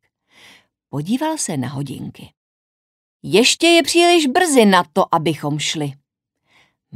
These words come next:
„Já zaběhnu pomoct panu Plazilovi z jeho hady,“ oznámila Kája.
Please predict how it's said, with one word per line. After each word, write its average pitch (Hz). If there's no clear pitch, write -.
„Já 147
zaběhnu 262
pomoct 214
panu 240
Plazilovi 208
z 262
jeho 285
hady,“ 294
oznámila 143
Kája. 127